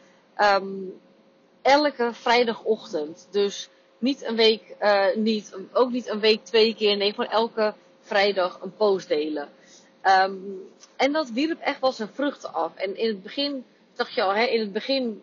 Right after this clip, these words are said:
vaak al het begin, ja, dat roept al wat commotie op. Want iets nieuws of iets anders, dat vinden mensen vaak leuk.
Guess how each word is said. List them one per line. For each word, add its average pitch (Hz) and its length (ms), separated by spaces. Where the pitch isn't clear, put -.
vaak 220 280
al 226 260
het 208 260
begin, 185 520
ja, 180 100
dat - 160
roept 220 200
al 208 60
wat 175 180
commotie 240 520
op. 269 100
Want 214 160
iets 190 200
nieuws 208 360
of 185 100
iets 175 180
anders, 196 360
dat 180 120
vinden 190 180
mensen 175 260
vaak 151 240
leuk. 220 320